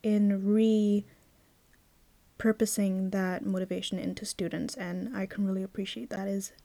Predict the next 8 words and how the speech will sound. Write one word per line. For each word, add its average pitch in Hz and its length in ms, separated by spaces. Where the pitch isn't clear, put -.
something 202 540
that - 220
we 185 360
really 240 240
need. 233 240
And 196 100
I 202 80
think 214 380